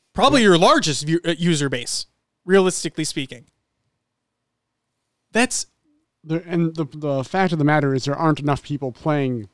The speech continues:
Speaker 2: M C C to be able to split it up like that.
Speaker 1: Right. Everybody should just be included regardless. So,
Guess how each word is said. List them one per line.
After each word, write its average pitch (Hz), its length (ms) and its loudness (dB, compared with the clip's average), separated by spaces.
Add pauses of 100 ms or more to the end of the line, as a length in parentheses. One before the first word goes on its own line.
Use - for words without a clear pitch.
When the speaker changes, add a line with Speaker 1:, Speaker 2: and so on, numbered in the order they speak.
(140)
Speaker 2:
M 139 180 -4
C 135 200 -6
C 127 460 -6
to 135 100 -10
be 135 140 0
able 120 220 -4
to - 40 -8
split 135 320 -4
it 117 80 -4
up 117 120 -6
like 101 180 -10
that. 101 280 -12
Speaker 1:
Right. 202 260 2 (100)
Everybody 214 360 2
should 185 180 -4
just 185 180 -6
be 185 80 -2
included 156 340 -4
regardless. 151 560 -4 (500)
So, 208 380 4